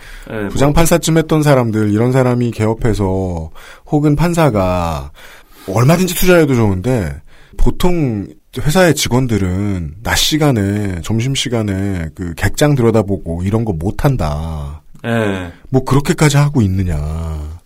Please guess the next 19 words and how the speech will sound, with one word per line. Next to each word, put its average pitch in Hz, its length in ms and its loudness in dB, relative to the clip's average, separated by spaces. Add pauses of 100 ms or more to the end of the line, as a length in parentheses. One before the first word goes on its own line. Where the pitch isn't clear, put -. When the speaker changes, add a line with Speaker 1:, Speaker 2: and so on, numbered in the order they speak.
(120)
Speaker 1:
네. 98 200 -6
Speaker 2:
이렇게 117 240 2
얘기하는데 98 720 -2 (760)
거기에서 151 460 2
나오는 110 560 2
그 98 240 -4
중요한 127 480 2
사회의 156 400 4
통념 196 360 0
중에 131 200 0
하나가 85 560 -4 (640)
어떤 226 380 2
사람들은 208 500 2
바쁘니까 127 1200 0 (540)
주식 170 300 -2
거래 202 200 6
못 110 340 -4
할 226 80 0
거야. 87 440 0